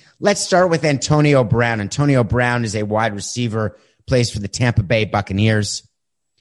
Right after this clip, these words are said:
Tom Brady, in the final two minutes of a blowout game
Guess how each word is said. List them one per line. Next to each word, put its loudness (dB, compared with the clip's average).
Tom 0
Brady, -2
in -4
the -2
final -4
two -4
minutes -2
of -4
a 0
blowout 2
game -6